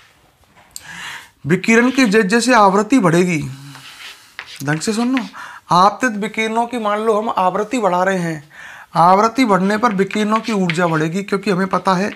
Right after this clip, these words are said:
ई समानुपाती होता है न्यू। ये प्लांक ने कहा था पिछले में। आपतित विकिरणों की आवृत्ति बढ़ाते हैं तो आपतित विकिरणों की ऊर्जा बढ़ेगी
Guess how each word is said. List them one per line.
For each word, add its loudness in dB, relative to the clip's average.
ई -2
समानुपाती -2
होता -2
है -4
न्यू। -2
ये 2
प्लांक 0
ने -4
कहा -4
था -10
पिछले -6
में। -12
आपतित 2
विकिरणों -2
की -6
आवृत्ति 4
बढ़ाते 2
हैं 0
तो -2
आपतित -2
विकिरणों -6
की -8
ऊर्जा 0
बढ़ेगी 0